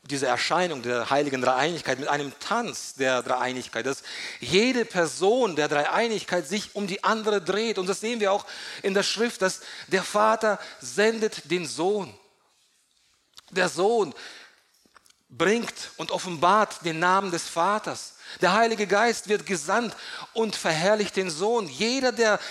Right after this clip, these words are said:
drei Personen dreht sich um die andere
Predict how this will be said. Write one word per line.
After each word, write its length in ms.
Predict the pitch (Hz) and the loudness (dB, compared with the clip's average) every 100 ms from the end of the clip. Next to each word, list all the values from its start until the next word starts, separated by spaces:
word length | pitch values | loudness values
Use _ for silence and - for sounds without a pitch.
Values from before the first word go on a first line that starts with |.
| - | -6
drei 320 | 147 180 233 | 0 2 2
Personen 600 | 240 175 151 240 233 180 | 2 0 2 2 2 0
dreht 380 | 170 196 269 269 | 0 0 0 -4
sich 480 | - 170 226 - - _ _ _ _ _ _ - | -4 -4 -4 -8 -14 _ _ _ _ _ _ -4
um 300 | 233 247 233 | -2 0 -2
die 240 | 208 - | -4 0
andere 600 | 208 254 262 202 160 190 | 0 2 0 2 2 0